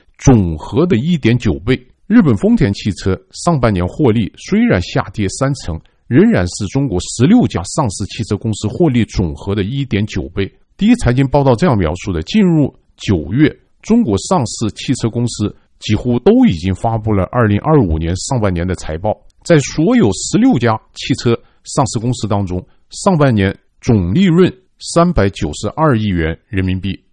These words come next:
盈利排名前三名的分别是比亚迪、吉利、长城汽车。这三家企业获利总和是三百一十一亿元人民币，占十六家车企获利的百分之八十。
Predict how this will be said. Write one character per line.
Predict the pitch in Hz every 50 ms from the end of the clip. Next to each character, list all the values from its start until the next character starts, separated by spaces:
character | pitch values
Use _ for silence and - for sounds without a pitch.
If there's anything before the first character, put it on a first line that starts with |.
| _ _ -
盈 | 113 127 165 196
利 | 233 226 170
排 | - - 110 120 131
名 | 131 123 123 117
前 | - - 127 117
三 | 123 - 156 160 165
名 | 131 92 98
的 | 98 95 87 - - _ _
分 | _ - 165 175 165
别 | 101 92
是 | 92 - - 101 - - _ _
比 | - 95
亚 | 104 113 117 110
迪、 | 95 - 87 90 92 - -
吉 | - - - 95 98 120 147
利、 | 160 175 127 - - _ - -
长 | - - 135 147
城 | - 87 98
汽 | - - 107 90
车。 | - - 85 80 - - _ _ _ _
这 | - 165 143
三 | 123 - - 190 202 208
家 | 175 160 151
企 | 131 - - - 85
业 | 87 90
获 | 92 - - 151 131 113
利 | 131 147 107 - - _ _ _ _ -
总 | - 113 101 85 78
和 | - - 98 104
是 | - - 92 87 - - -
三 | - 151 160 160
百 | 131 - 85 71 71 - _
一 | - 143 156 165
十 | - - - 120
一 | 120 131 156 185 196
亿 |
元 | 170 104 92 82 85 87
人 | 82 82
民 | 87 90 87
币， | 85 87 87 - - _ _ _ _
占 | - - 151 113 - _ _ _
十 | - - - - 127
六 | 151 220 262 247 135
家 | - - 117 101
车 | 104 - - - - 180 196
企 | - - - 90 78
获 | - - 156 151 127
利 | 117 139 135 113
的 | 101 95 85 - - _ _ _ _
百 | - 85 80
分 | 92
之 | 98 107
八 | 101 - - 113 123
十。 | 120 - - - 82 -